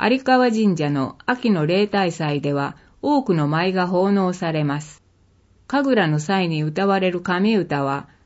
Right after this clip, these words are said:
古今和歌集から取り入れた和歌が多いのが特徴です。写真が三枚あります。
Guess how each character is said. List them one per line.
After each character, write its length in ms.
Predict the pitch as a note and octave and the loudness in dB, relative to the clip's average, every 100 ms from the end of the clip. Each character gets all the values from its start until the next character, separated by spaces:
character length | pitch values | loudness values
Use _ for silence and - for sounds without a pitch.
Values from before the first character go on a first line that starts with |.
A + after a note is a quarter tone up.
| _ | _
古 160 | - G#3 | -4 -2
今 240 | C4+ C#4 C4+ | 2 2 4
和 100 | C4+ | 2
歌 140 | C4 | 0
集 240 | B3+ F#3 | 2 0
か 140 | D#3 C#3+ | 2 -2
ら 140 | D3 | -2
取 240 | D#3+ G3+ A#3+ | -2 0 0
り 80 | |
入 100 | A#3 A3 | 2 0
れ 60 | |
た 100 | A3 | 2
和 100 | G#3+ | 0
歌 180 | G#3+ E3+ | 0 -2
が 160 | C#3+ D#3 | 0 2
多 240 | F#3+ G3 | 2 2
い 80 | E3 | 2
の 160 | D3 | 0
が 240 | C#3 C3+ - - | -2 -4 -6 -8
特 260 | D3+ - | -8 -8
徴 280 | - F3+ D#3+ | -2 0 0
で 120 | D3 | -2
す。 300 | D3 - - _ _ _ _ _ _ _ _ _ _ _ _ _ - | -8 -16 -20 _ _ _ _ _ _ _ _ _ _ _ _ _ -14
写 220 | - G#3 | -4 -2
真 280 | B3+ C#4+ C#4 | 0 0 2
が 160 | C4 | 0
三 300 | B3+ C4+ A#3+ | 2 2 4
枚 260 | F3+ D3 C#3+ | 2 2 0
あ 80 | C#3+ | -2
り 120 | C#3+ | -2
ま 180 | C#3 D#3 | -4 -6
す。 260 | - - | -14 -20